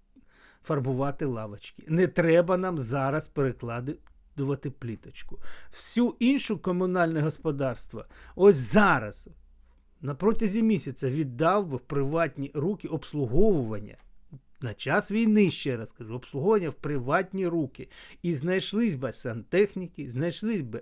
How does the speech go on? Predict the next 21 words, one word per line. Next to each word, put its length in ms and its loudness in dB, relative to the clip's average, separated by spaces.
еле-, 420 -6
е, 480 -6
електрики, 800 2
знайшлись 540 2
би, 240 -2
е, 220 -6
водопровідники. 1000 -2
Все 400 6
б 80 6
було, 560 0
і 100 -2
все 400 2
б 80 -4
зробили, 680 -2
і 100 -2
все 280 -2
б 100 -10
працювало. 680 -4
У 140 0
нас 480 -4
війна, 480 -6